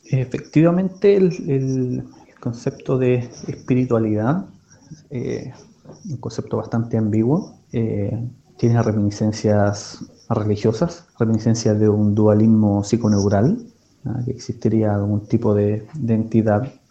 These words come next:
supramaterial e independiente de nuestra constitución física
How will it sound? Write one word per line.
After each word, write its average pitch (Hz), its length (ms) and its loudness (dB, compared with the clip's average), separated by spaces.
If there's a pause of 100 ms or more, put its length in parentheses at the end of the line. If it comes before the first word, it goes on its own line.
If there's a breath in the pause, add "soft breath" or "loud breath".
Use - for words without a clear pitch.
(200 soft breath)
supramaterial 110 1000 0 (960 loud breath)
e 123 60 2
independiente 113 1120 2
de 110 500 -4 (140)
nuestra 110 560 -4
constitución 113 600 -4
física 151 580 -2